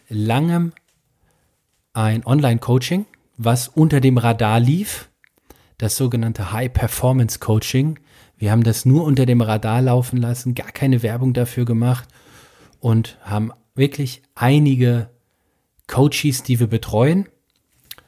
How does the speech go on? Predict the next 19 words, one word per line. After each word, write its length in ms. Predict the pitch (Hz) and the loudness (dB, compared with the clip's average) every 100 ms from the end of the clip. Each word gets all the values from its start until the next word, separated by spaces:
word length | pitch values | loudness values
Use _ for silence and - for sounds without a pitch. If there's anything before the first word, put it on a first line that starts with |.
| _ | _
Der 100 | 101 | -6
ein 180 | 98 120 | 0 2
oder 220 | 113 107 | 2 0
andere 400 | 107 120 117 113 | 2 2 2 -2
ist 260 | 117 123 - | -4 -6 -6
auch 140 | 101 | -6
ein 240 | 95 98 104 | -4 -6 -4
aktiver 420 | 120 123 117 104 | -6 -6 -4 -4
Podcast-Hörer. 1000 | - 127 - 143 135 - 143 147 175 170 _ _ _ _ _ _ _ _ _ - - - _ - - - - - | -2 -4 -2 -4 -4 -2 0 0 -2 -4 _ _ _ _ _ _ _ _ _ -20 -20 -20 _ -20 -20 -20 -12 0
Und 80 | 127 | 0
ich 100 | 127 | 2
möchte 240 | 180 - | 0 0
dir 140 | 156 | 2
jetzt 160 | 151 156 | 2 2
ein 160 | 135 131 | -2 -2
bisschen 340 | 175 - 170 | -4 -4 -4
über 200 | 139 139 | -2 -2
dieses 520 | 127 120 120 - - _ _ - | -2 -2 -4 -6 -14 _ _ -12
High-Performance-Coaching 1500 | 139 160 - 127 - 151 151 131 - - 139 135 147 147 156 | -8 -4 -2 -2 -2 -2 0 -2 -4 0 0 0 -2 0 -2